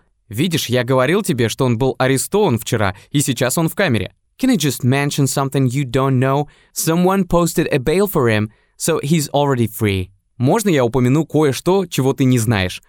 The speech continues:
Кто-то внёс за него залог, и теперь он уже свободен". И ещё пару фраз для разнообразия. "Just a quick interruption, but I'd like to mention something".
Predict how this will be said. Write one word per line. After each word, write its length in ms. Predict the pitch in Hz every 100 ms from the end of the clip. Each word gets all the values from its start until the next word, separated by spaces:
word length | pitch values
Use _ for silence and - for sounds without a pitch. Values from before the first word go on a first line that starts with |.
| _
Кто-то 380 | - 185 190 135
внёс 340 | 107 143 170 -
за 200 | 120 127
него 240 | 127 123
залог, 480 | 107 113 127 208 -
и 140 | 139 139
теперь 320 | 120 127 160
он 80 | 135
уже 180 | 110
свободен". 560 | 113 117 104 98 90 87 _ _ -
И 80 | 185
ещё 480 | 220 214 175 175 127
пару 260 | 123 101
фраз 300 | 98 160 202
для 260 | 131 127 143
разнообразия. 720 | 123 123 117 110 98 92 92 - _ _
"Just 260 | - 208 180
a 60 |
quick 320 | 170 180 226 -
interruption, 580 | 170 143 131 - 139
but 160 | 120 147
I'd 220 | 117 147
like 240 | 143 151 -
to 240 | 143 135
mention 480 | 127 135 151 - 151
something". 480 | - 98 95 98